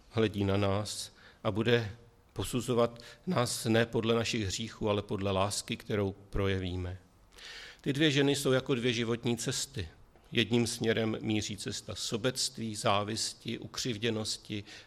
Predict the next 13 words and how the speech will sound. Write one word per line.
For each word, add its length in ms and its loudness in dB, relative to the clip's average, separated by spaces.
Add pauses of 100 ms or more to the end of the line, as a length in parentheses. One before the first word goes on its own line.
a 60 -4
mnozí 340 0
po 140 -2
ní 120 2
kráčí. 640 -2 (880)
„Ať 160 2
ho 140 0
nemáme 480 2 (100)
ani 240 4
jedna, 340 -2 (240)
rozetni 580 2
jej, 180 -6 (300)
nechci.“ 500 -2